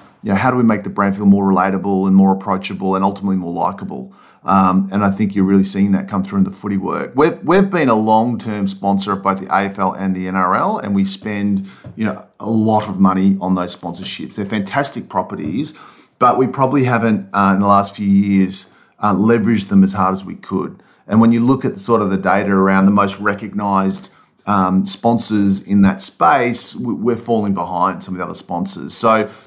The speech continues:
we really want to do something that really leveraged that investment and really, um, you know,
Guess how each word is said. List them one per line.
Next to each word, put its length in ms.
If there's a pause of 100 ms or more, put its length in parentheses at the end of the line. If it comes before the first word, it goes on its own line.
we 100
really 220
want 240
to 60
do 220
something 320
that 280
really 200
leveraged 460
that 160
investment 600
and 200
really, 480 (280)
um, 540 (260)
you 80
know, 300